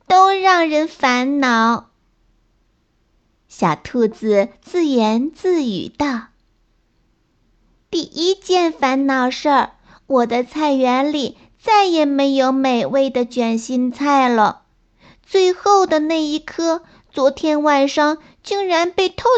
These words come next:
走了。用不着烦恼啊，亲爱的小兔子。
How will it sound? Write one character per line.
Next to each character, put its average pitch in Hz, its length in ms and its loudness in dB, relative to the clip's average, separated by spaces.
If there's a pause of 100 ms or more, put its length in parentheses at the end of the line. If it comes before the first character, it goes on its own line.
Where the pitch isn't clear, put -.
走 277 340 4
了。 294 440 0 (2250)
用 196 380 4
不 165 100 0
着 170 300 4
烦 165 340 0
恼 156 280 0
啊， 196 400 -2 (180)
亲 - 340 -2
爱 185 240 -2
的 170 220 -2
小 - 340 -6
兔 277 320 -2
子。 165 400 -6